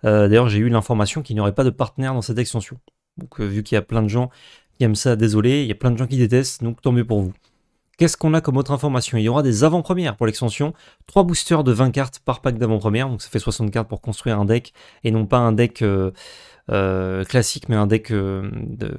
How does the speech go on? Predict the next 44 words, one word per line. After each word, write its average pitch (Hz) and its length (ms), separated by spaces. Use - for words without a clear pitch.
commandeur 143 440
d'avant-première, 113 580
donc 104 120
je 95 100
vais 101 80
pas 110 120
rentrer 110 280
trop - 200
dans 113 120
les 107 80
détails. 117 420
Vous - 60
pouvez 110 180
checker - 280
avec 104 240
les 113 60
liens 110 140
que 107 60
je 98 40
vous 104 80
mets 104 80
en 104 80
description 104 540
si - 180
jamais 117 260
vous 107 140
voulez 104 160
en 98 80
savoir 98 260
plus. 143 300
C'est - 200
le 175 120
trois 147 200
juin 143 240
les 127 220
avant-premières, 117 540
donc 117 200
dans 110 120
pas 185 180
si - 220
longtemps 127 240
que - 80
ça - 100
finalement. 123 400